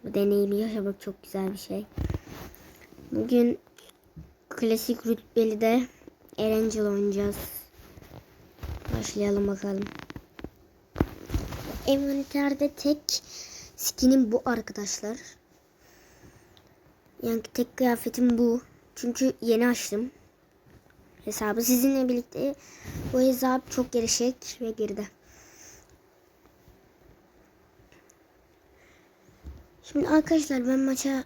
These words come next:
geçince kaydı başlatacağım. Hadi görüşürüz. Ee, evet arkadaşlar girdik. Şimdi takipten çık tabii ki de kendimiz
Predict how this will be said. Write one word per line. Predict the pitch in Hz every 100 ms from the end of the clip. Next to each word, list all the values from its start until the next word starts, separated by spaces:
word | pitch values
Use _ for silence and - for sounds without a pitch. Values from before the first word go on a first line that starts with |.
| _ _
geçince | 220 - 254 254 240 233 233 240 _ _ _ _ _ _ _ _ _ _ _ _ -
kaydı | 254 226 220
başlatacağım. | 220 233 - 254 - - 254 247 - - - _ _ -
Hadi | - 214 214 214 - -
görüşürüz. | 196 196 - 214 - - _ _ _ - - - - - _ -
Ee, | 262 254 269 - _ _ -
evet | 262 254 254 - - - -
arkadaşlar | 254 254 262 262 - 262
girdik. | 247 - 233 226 240 247
Şimdi | - 247 240 240 254 - -
takipten | - 214 - - 220
çık | - 214 -
tabii | 208 214
ki | -
de | 214
kendimiz | - 214 208 220 -